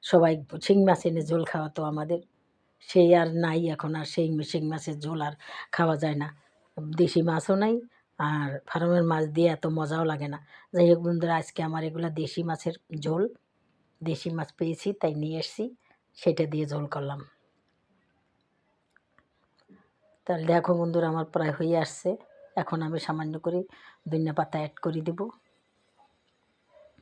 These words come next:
তারপর বন্ধুরা আমি পরিবেশন করে তোমাদের দেখাবো।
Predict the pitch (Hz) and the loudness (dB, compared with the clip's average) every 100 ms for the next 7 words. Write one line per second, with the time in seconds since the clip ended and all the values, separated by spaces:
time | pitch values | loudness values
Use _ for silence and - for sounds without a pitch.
0 | _ _ _ _ _ _ _ _ _ _ | _ _ _ _ _ _ _ _ _ _
1 | _ _ _ _ _ _ _ - 165 160 | _ _ _ _ _ _ _ -2 -2 0
2 | 165 156 160 165 170 160 156 165 160 165 | -2 -2 -4 -2 -2 -2 -2 -4 -2 -4
3 | - 170 175 160 - 160 160 165 160 151 | -4 -6 -4 -6 -4 -4 -2 -2 -4 -4
4 | 175 180 | -2 -2